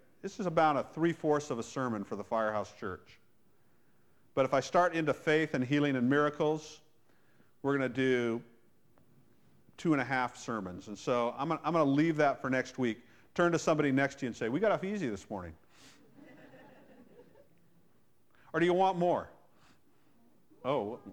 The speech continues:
oh, look at you sports fans. All right, here's what we're gonna do. Stand up. This is my, this is my, this is my big desire.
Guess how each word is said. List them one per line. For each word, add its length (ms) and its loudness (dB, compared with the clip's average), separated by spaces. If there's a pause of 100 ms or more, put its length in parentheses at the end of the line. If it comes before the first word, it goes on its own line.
(120)
oh, 580 -2
look 120 -4
at 80 -4
you 140 -6 (240)
sports 360 -4
fans. 240 -8 (400)
All 80 8
right, 160 0 (400)
here's 160 4
what 120 4
we're 80 4
gonna 120 2
do. 160 0
Stand 280 4
up. 320 -2 (1600)
This 180 0
is 100 0
my, 220 6
this 220 -2
is 100 -4
my, 180 6
this 300 -2
is 80 -4
my 160 4
big 220 2
desire. 460 2